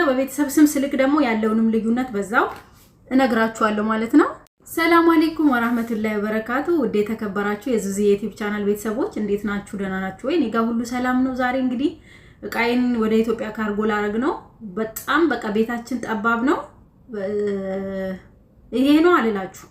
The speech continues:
በጣም ሳላስበው እንዴ ይሄ ሁሉ እቃ አለኝ እንዴ የኔ ነው እንዴ ብዬ እስከምጠራጠር ድረስ፣ እስከምጠራጠር ድረስ ነው እቃው የተጠራቀመው። እና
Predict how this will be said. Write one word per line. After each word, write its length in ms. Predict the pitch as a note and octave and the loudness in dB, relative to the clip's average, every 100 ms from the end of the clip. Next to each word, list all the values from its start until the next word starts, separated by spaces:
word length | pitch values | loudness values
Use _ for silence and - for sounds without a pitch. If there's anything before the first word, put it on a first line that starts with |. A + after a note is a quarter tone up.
| _ _ _ _ _ _ _ - | _ _ _ _ _ _ _ -14
በጣም 360 | A3 - - G4+ - - - - | -12 -4 -4 -4 -8 -20 -20 -8
ሳላስበው 800 | - C4 D4 D#4+ D#4 D#4+ B3+ A3+ G#3+ | 2 4 4 4 0 -2 4 4 6
እንዴ 200 | A#3 B3+ | 4 4
ይሄ 180 | D#4 B3 | 2 4
ሁሉ 220 | C#4+ D4 D#4+ | 6 6 4
እቃ 140 | - | 0
አለኝ 320 | C#4+ D4 D#4+ D4+ | 0 2 6 6
እንዴ 160 | B3 | 6
የኔ 180 | A#3 D4 E4+ | 6 6 8
ነው 140 | F4 | 6
እንዴ 140 | E4+ D4 | 6 4
ብዬ 200 | C4 A#3+ A3+ G#3 | 2 -2 -4 -6
እስከምጠራጠር 840 | A#3+ D4+ C4+ C4+ A#3 A3+ G#3 - F3 | -2 2 4 2 -2 -4 -4 -8 -10
ድረስ፣ 280 | F3 F#3 - - - _ _ - | -10 -12 -14 -20 -20 _ _ -18
እስከምጠራጠር 840 | - F4+ G#4 F#4+ A#3+ B3 A3 - G#3+ | -2 2 4 2 0 -4 -4 -6 -4
ድረስ 240 | A3+ C4+ C4+ | -2 -2 -4
ነው 120 | F#3+ | -8
እቃው 200 | F#3 A3 | -8 -6
የተጠራቀመው። 720 | G3+ G3 G3 F#3+ F#3 - G3+ G#3+ | -6 -6 -8 -8 -10 -8 -6 0
እና 140 | E4 | 0